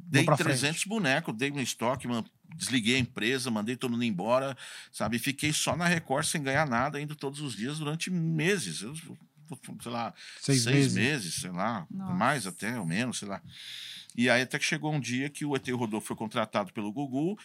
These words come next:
Speaker 1: e o Ratinho ficou sem ter quem ter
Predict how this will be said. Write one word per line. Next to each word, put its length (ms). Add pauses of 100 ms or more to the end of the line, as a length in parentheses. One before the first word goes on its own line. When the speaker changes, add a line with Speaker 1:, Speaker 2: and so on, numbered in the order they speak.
(100)
Speaker 1:
e 60
o 20
Ratinho 380
ficou 220
sem 320 (140)
ter 300 (160)
quem 200
ter 260